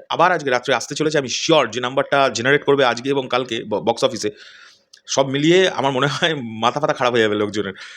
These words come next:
মানে ওই নাম্বার দেখে। তোমাদের কি বক্তব্য সেটা কিন্তু অবশ্যই আমায় জানাবে। আর আজকে সারাদিন আমাকে একটু সহ্য করে নাও, because তুমি, তোমরা সকলেই জানো পৌঁছলে দি স্যাটারডে, আহ, গানের ক্লাস করাতে যায়, মানে নিজে শেখাতে যায়। আর তার মধ্যে আবার জন্মাষ্টমী, যেটা ওর বাড়িতেও হয়,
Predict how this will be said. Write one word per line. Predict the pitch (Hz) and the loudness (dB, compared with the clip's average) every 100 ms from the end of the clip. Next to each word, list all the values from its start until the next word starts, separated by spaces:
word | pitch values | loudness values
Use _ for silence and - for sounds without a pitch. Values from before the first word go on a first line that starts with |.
| - | -8
মানে | 113 | -2
ওই | 120 | 0
নাম্বার | 113 123 120 | 0 2 0
দেখে। | 95 85 - _ _ _ _ _ _ | 0 -10 -20 _ _ _ _ _ _
তোমাদের | 110 135 165 | -2 2 2
কি | 160 | 0
বক্তব্য | 135 139 127 | -2 -2 -2
সেটা | 123 127 | -2 -4
কিন্তু | 123 117 | 0 0
অবশ্যই | 131 160 | 0 2
আমায় | 160 | 2
জানাবে। | 147 160 175 - - - | 2 -2 -4 -8 -14 -6
আর | 117 113 | -4 -2
আজকে | 127 143 | -4 -2
সারাদিন | 156 151 165 | -2 0 2
আমাকে | 156 170 | 0 2
একটু | 175 165 - | 0 -2 -4
সহ্য | 147 | -2
করে | 156 160 | 2 2
নাও, | 160 | 2
because | 143 151 - | 0 -2 -2
তুমি, | 147 | -4
তোমরা | 139 143 | -2 -2
সকলেই | - 120 139 131 | -2 0 0 0
জানো | 131 | -2
পৌঁছলে | 127 123 123 | -2 -4 -4
দি | 120 | -4
স্যাটারডে, | 113 117 117 117 | -4 -2 0 -2
আহ, | - - - 113 113 107 | -6 -18 -4 2 4 2
গানের | 101 113 120 | 0 -4 -2
ক্লাস | 123 120 - - | -2 -2 -4 -6
করাতে | - 110 107 | 0 0 2
যায়, | 107 | -2
মানে | 104 104 | -2 -8
নিজে | 104 104 104 - | -8 -6 -6 -4
শেখাতে | - 135 135 | -2 -2 -2
যায়। | 107 - - - - | -6 -8 -20 -14 -8
আর | 117 | -4
তার | 123 143 | -2 -2
মধ্যে | 156 | 2
আবার | 151 | 2
জন্মাষ্টমী, | 120 123 135 - 123 | 2 -2 -2 -4 0
যেটা | 120 | 2
ওর | 120 | 4
বাড়িতেও | 110 113 135 117 | 2 2 2 2
হয়, | 104 | 2